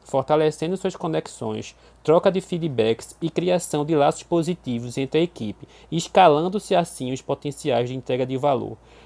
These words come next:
Portanto, incentive as one-on-ones nas suas equipes.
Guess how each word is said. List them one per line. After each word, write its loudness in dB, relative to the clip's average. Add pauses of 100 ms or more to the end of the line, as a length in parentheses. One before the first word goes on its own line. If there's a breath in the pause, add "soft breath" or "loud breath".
(140)
Portanto, 2 (140)
incentive 0
as 2
one-on-ones 0
nas -4
suas 2
equipes. -4